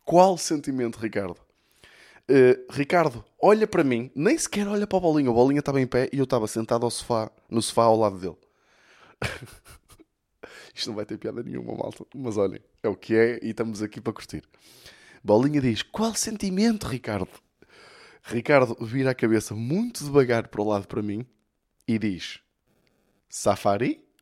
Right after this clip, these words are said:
<laughs> Por causa da música do Julinho,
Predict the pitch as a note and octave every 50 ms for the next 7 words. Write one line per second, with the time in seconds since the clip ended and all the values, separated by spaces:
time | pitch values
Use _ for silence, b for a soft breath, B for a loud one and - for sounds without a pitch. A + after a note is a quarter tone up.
0 | _ - - - - _ _ - _ _ _ _ _ _ _ _ _ _ _ _
1 | _ _ _ _ _ _ - - _ G4+ G5 G#5+ G#5+ G#5+ A5 G#5 G5+ G5+ - -
2 | - - - - - - _ _ _ _ - - - - - _ _ _ _ _
3 | - _ _ _ _ _ _ - - - - - - - - - - - - -
4 | B3 A#3+ B3+ A#3 A#3+ A3 A3 G3 G3 G3 G3 G3+ G3+ G#3 - G3 F#3 F#3+ F3+ D#3
5 | D#3+ F3+ E3+ F#3+ G3 F#3+ F#3 -